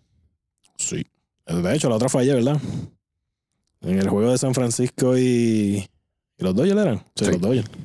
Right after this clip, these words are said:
Speaker 2: Y ahí me dio tristeza aquí porque es un tipo querido.
Speaker 1: Ay, fue
Speaker 2: Fue feo.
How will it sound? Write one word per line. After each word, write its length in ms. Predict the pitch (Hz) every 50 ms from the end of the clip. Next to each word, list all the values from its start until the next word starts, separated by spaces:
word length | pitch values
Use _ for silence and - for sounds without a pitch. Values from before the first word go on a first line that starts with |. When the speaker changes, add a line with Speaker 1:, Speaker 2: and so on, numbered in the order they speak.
| - - - - _ _ _ _ _ _ _ _ _ _ - - _
Speaker 2:
Y 80 | - 113
ahí 140 | 107 107 107
me 80 | 117
dio 140 | 117 120 127 123
tristeza 420 | 123 113 110 - - - - 107
aquí 180 | 98 87 95 98
porque 480 | 87 87 87 - - 90 87 85 80 80
es 840 | 80 - - - _ _ _ _ _ _ _ _ _ _ _ _ 107
un 120 | 107 107
tipo 280 | 107 - 113 104 104 101
querido. 320 | 98 95 90 90 87 80 73 - - - - - - - - - - - - - _ _ _ - - _ _ _ _ _ _ _ _ _ _
Speaker 1:
Ay, 480 | _ 185 202 240 123 110 104 98 95 92
fue 1080 | 92 - - - 85 87 92 98 104 110 113 117 120 120 117 120 120 117 117 117 113 110 107
Speaker 2:
Fue 120 | 95 90
feo. 280 | 85 - 82 78 78